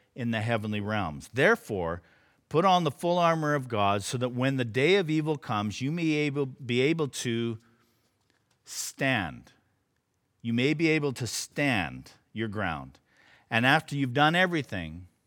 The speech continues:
to stand. The Lord is looking for the church to stand in the midst of covid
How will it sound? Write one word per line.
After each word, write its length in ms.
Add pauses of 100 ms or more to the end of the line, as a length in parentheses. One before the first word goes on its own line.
(960)
to 60
stand. 420 (1800)
The 100
Lord 240
is 140
looking 460
for 200
the 120
church 640
to 100
stand 640
in 120
the 80
midst 400
of 100
covid 520